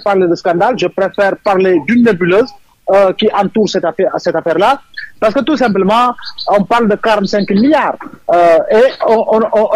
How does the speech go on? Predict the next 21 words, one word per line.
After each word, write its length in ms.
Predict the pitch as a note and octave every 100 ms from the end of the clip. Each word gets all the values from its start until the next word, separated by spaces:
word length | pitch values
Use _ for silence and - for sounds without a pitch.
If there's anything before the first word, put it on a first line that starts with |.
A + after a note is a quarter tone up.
| G#3
estampillé 500 | A3 A#3+ A3 A#3+ G#3+
secret 280 | G#3 A3 G3
défense. 380 | F3+ C#3+ A2+ _ - -
Alors 220 | - A#3
la 140 | A3+ A3+
question 280 | A3+ A#3+ A#3+
qu'on 220 | A3+ G#3
se 100 | F#3+
pose, 300 | G3+ C4+ -
c'est 300 | G3+ F3 -
au-delà 360 | G3+ G#3+ A3 G#3
des 200 | F3 F3
armes, 240 | A3 D4 D4+ - - - - -
des 180 | E3 G3
munitions, 560 | G#3 G#3 A3 C#4 E4+ - _ -
des 200 | D#3 G#3
gants, 280 | E3+ A#3+ E4 - _ _
des 200 | E3 G#3
bottes, 240 | F3 B3+ - _ -
des 180 | E3+ A3
camions, 460 | A3 G#3 G#3 C#4+